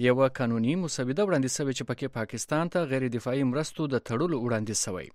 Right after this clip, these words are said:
له جنوبي کیرولینا څخه د ریپبلیکن ګوند غړي مارک سنفورد ویلي، پاکستان یو داسې هیواد دی چې ترهګرو ته مرستې ورکوي. خو احسن اقبال وایي، پاکستان د ترهګرۍ ضد مبارزه کې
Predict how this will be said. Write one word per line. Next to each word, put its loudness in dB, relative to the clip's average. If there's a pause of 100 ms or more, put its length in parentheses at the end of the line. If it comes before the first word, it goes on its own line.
(400)
له 0
جنوبي -2 (120)
کیرولینا 0 (100)
څخه -2
د -4
ریپبلیکن -4 (100)
ګوند 2 (140)
غړي 2 (600)
مارک 2 (540)
سنفورد 2
ویلي، 2 (200)
پاکستان -2
یو -2
داسې 0 (120)
هیواد 0
دی -2
چې -8
ترهګرو 0
ته -2
مرستې -4
ورکوي. -8 (140)
خو -2
احسن -8
اقبال 2
وایي، 4 (380)
پاکستان 0
د -6
ترهګرۍ 0 (100)
ضد 0
مبارزه -2
کې -8